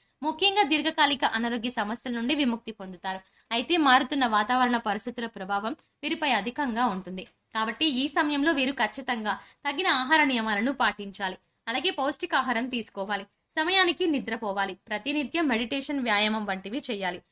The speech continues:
మేషరాశి వారు జీవితంలో మరిన్ని అద్భుత ఫలితాలను పొందడానికి చేయవలసిన దేవతారాధన గురించి చూసుకున్నట్లయితే ప్రతినిత్యం శివారాధన చేయాలి. అలాగే ఓం నమ శివాయ అనే పంచాక్షరి మంత్రాన్ని జపిస్తూ ఉండాలి.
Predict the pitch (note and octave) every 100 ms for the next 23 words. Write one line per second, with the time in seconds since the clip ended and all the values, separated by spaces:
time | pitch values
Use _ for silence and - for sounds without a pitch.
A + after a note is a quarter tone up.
0 | _ _ D4 F4+ G#4+ G4 F#4+ E4+ D#4+ B3+
1 | C4+ C4+ D4 D4 D#4 C4 A#3+ C#4 - G#3
2 | G3+ C4 B3 A#3 A#3 A#3 A#3 A3 G3 F#3+
3 | G#3 G#3+ G#3+ G#3+ _ _ D4+ E4+ F4+ E4+
4 | E4+ D4+ B3+ B3 C4+ C4 B3+ B3+ A#3+ A#3
5 | - G3 - G#3 G#3+ G#3+ G#3+ D#4 - _
6 | _ A#3 A#3 E4 F4 E4+ F4 - A#3+ B3+
7 | B3+ G#3+ B3 A3+ F#3+ F#3 F#3 G#3 G3+ A#3+
8 | C#4+ A#3 C4 C4+ B3+ - B3 A#3+ A3 G#3
9 | G3 G3 G3+ A3+ - A#3 A3+ F#3+ F#3 G3
10 | B3 A3+ G3 G#3 - A3 F3 F3